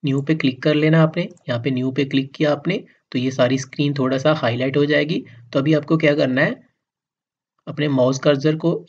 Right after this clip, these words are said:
ऐसे मूव करना है जहाँ से आप स्क्रीनशॉट, जिस हिस्से का स्क्रीनशॉट लेना चाहते हो, अगर पूरे का लेना चाहते हो इस कॉर्नर से शुरू करोगे और इस कॉर्नर तक लेके जाओगे।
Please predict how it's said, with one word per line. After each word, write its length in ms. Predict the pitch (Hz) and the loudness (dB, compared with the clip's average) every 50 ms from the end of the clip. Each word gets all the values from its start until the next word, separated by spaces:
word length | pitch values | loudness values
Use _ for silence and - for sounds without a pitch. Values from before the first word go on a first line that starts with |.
| - - | -6 -4
ऐसे 220 | 135 131 - 156 147 | -4 0 0 0 2
मूव 220 | 143 139 143 143 | 2 0 0 0
करना 300 | - - 131 127 127 127 | 0 0 0 2 2 2
है 80 | 143 156 | 2 2
जहाँ 240 | 147 143 127 127 131 | 2 2 0 0 -2
से 100 | - 151 | -2 -2
आप 120 | 143 139 | -2 -2
स्क्रीनशॉट, 540 | 143 - - - 135 127 127 - 147 143 127 | -4 -8 -6 -4 -2 -2 0 0 0 0 0
जिस 220 | 123 143 135 139 - | 0 -2 -2 -2 -2
हिस्से 260 | 143 139 143 147 139 | -4 -2 -2 -2 0
का 120 | 139 151 | 0 -2
स्क्रीनशॉट 480 | 151 - - 139 127 123 120 151 147 143 | -2 -2 -2 -2 -2 0 0 0 0 0
लेना 220 | 131 127 120 123 | 0 0 -2 -2
चाहते 260 | 117 131 123 127 147 | 0 0 0 2 2
हो, 60 | 139 131 | 0 0
अगर 140 | 135 131 | 0 0
पूरे 240 | 131 131 123 120 127 127 | -2 -2 -2 -2 -2 -2
का 100 | 151 143 | 0 0
लेना 200 | 143 143 143 139 | 0 0 0 0
चाहते 260 | 147 139 139 143 160 | -2 -2 0 0 0
हो 40 | 151 | 0
इस 80 | - - | 0 0
कॉर्नर 320 | - 113 110 113 117 123 | -2 -2 0 0 -2 -2
से 160 | 117 147 143 | -2 -2 -2
शुरू 200 | 131 135 135 139 | 0 0 0 0
करोगे 320 | 135 147 139 135 135 147 160 | 0 0 0 0 2 2 2
और 140 | 165 156 | 2 2
इस 100 | 143 127 - | 0 -2 -4
कॉर्नर 320 | - - 147 131 139 139 | -4 -2 -2 0 0 -2
तक 160 | 143 156 147 | -2 -2 0
लेके 320 | 151 147 147 147 151 156 151 | 0 0 0 0 -2 -2 0
जाओगे। 340 | 143 147 147 151 156 185 | 2 2 2 0 0 -4